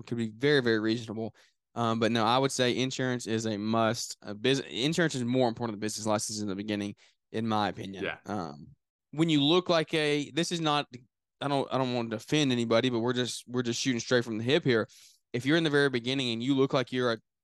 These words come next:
Speaker 1: quote unquote, "chuck in the truck guy," people are gonna ask you, "Are you licensed and insured?" You're, you need to be able to honestly answer them and tell them, "Yes, I am." Um,
Speaker 2: Mm-hmm.
Speaker 1: so I would say do those things in the very beginning, 'cause you'll lose jobs. And if you wanna get into commercial work,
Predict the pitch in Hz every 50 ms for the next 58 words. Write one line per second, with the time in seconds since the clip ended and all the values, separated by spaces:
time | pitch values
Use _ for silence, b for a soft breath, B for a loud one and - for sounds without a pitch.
0 | _ - 131 127 127 123 117 127 120 107 - - - 127 123 131 120 110 - -
1 | 135 139 113 110 113 127 156 165 143 117 104 101 - _ _ _ _ _ _ _
2 | - 170 190 214 214 202 196 180 147 160 175 180 - - 131 113 117 127 120 120
3 | 127 127 - - 139 127 135 127 131 123 123 - 156 160 135 104 101 - _ _
4 | _ - 117 123 131 113 117 120 123 135 147 147 143 143 143 139 139 123 90 107
5 | 117 127 131 127 - 135 131 104 113 123 135 139 - 131 120 120 117 113 110 104
6 | - - 147 175 175 135 107 98 95 92 - _ - 110 113 110 113 - 110 110
7 | 117 127 107 - - - _ _ _ _ _ _ _ - 117 110 107 107 107 95
8 | - 113 113 120 120 117 - - 117 113 113 110 113 117 117 117 117 113 - 120
9 | 117 113 113 - 117 113 117 113 110 107 113 110 107 110 - 113 113 135 147 143
10 | 135 135 127 120 113 123 120 120 95 90 - - - 107 110 - 117 123 135 139
11 | 131 131 127 127 120 113 - - 127 123 123 135 139 - 170 160 175 185 185 170